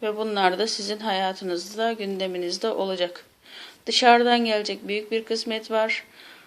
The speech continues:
Ee, nasıl diyeyim? Hayatınıza bir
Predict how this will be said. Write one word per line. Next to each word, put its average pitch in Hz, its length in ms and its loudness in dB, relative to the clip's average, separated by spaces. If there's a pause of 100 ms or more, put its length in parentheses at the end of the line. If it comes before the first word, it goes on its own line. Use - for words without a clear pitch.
(580)
Ee, 208 540 0 (280)
nasıl 233 380 -2
diyeyim? 196 180 -4 (960)
Hayatınıza 226 880 2
bir 233 180 -2